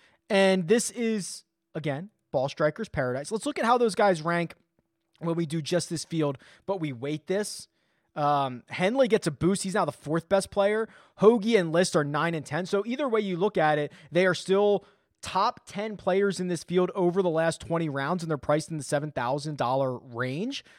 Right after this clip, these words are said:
That's hard to get. I mean, it's a, it's a, it's a depth of field that allows for that. And when you look at the rest of the seven K, you know, there are guys, uh, that I think will draw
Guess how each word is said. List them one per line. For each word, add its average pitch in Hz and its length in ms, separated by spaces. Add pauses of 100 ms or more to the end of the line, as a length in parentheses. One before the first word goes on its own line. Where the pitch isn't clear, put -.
(240)
That's 165 260
hard 262 280
to 262 60
get. 190 420
I 160 60
mean, 160 160
it's 170 140
a, 196 120
it's 180 140
a, 170 180
it's 190 200
a 156 100
depth 180 400
of 208 120
field 185 500 (260)
that 170 140
allows 170 420
for 190 160
that. 135 320 (240)
And 190 140
when 202 100
you 202 60
look 233 160
at 262 40
the 277 60
rest 269 220
of 226 60
the - 20
seven 208 340
K, 254 300
you 196 180
know, 185 80
there 214 220
are 233 140
guys, 185 600
uh, 185 200
that 175 120
I 202 100
think 226 240
will 196 200
draw 185 560